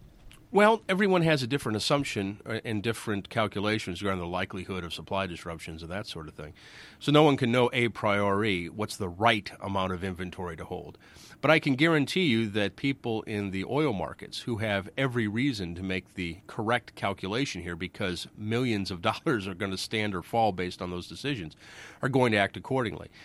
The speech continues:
Now, one thing we've seen in oil markets is that this increase of money coming into the oil futures market and the inventory buildup we've seen has convinced a lot of economists that oil prices today already reflect essentially a tax of, say, maybe ten or twenty dollars per barrel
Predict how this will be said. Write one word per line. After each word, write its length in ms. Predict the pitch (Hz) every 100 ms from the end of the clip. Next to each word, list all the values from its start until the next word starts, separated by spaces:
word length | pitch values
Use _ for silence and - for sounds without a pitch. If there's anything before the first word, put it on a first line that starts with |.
| - -
Now, 60 | 127
one 160 | 175
thing 160 | 180 156
we've 160 | 135
seen 140 | - 135
in 100 | 117
oil 200 | 175 196
markets 540 | 117 92 87 104 -
is 220 | 110 95
that 300 | 92 104 101 104
this 360 | 107 120 113
increase 640 | - 135 139 - 135 123 -
of 100 | 98
money 300 | 101 123 113
coming 320 | - 113 104
into 180 | 101 95
the 80 | 92
oil 160 | 110
futures 400 | 98 139 135 101
market 320 | 92 78 82 -
and 160 | 107
the 100 | 101
inventory 380 | 117 123 104 104
buildup 260 | 95 101 90
we've 160 | 87
seen 300 | - 147 113 - - - - - -
has 160 | 143 -
convinced 320 | 143 147 -
a 40 |
lot 240 | 120 135 170
of 60 |
economists 640 | 135 98 117 110 107 107 -
that 260 | 117 110 123
oil 240 | 139 147
prices 500 | 110 127 117 - 95
today 380 | - 107 139 117
already 340 | 117 143 151
reflect 600 | 117 104 - 139 165 127 110
essentially 560 | - 117 104 110 98
a 80 | 90
tax 640 | - - 190 95 - - - _ - -
of, 140 | - 92
say, 240 | - 120
maybe 280 | 110 113 104
ten 360 | 90 131 120 117
or 100 | 101
twenty 320 | - 120 104
dollars 400 | 104 110 101 95
per 160 | -
barrel 460 | 98 110 156 67 -